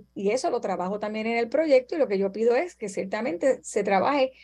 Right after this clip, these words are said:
con las amenazas y los riesgos alrededor del lago Carraízo, que se trabajen con todas las amenazas que son administrativas, que pueden ser también de desastres naturales, porque ciertamente, eh, los huracanes y las fuertes lluvias, pues,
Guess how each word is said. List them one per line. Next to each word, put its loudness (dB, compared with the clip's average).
con 2
las 4
amenazas 0
y 2
los 2
riesgos 0
alrededor -2
del -2
lago -2
Carraízo, -2
que 2
se 2
trabajen 2
con -4
todas 4
las 4
amenazas 0
que -2
son -4
administrativas, 0
que 0
pueden 0
ser -2
también -2
de 0
desastres 0
naturales, 0
porque 0
ciertamente, -2
eh, 0
los 2
huracanes 2
y 2
las -4
fuertes 0
lluvias, 0
pues, -2